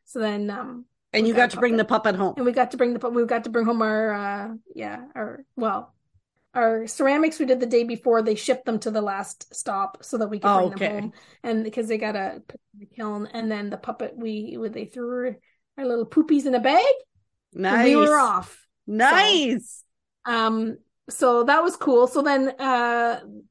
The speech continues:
Speaker 1: that night we had a sunset boat cruise, and my mom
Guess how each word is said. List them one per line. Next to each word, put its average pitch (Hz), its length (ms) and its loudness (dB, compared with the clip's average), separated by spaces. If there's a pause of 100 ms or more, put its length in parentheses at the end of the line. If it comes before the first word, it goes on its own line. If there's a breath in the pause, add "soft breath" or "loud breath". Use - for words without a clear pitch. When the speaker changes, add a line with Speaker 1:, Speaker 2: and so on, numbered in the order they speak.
(380)
Speaker 1:
that 277 260 0
night 277 440 4
we 254 380 -2
had 247 240 2
a 233 80 2
sunset 233 500 -2
boat 214 200 0
cruise, 190 460 -14 (220 soft breath)
and 233 200 -2
my 240 160 2
mom 262 480 2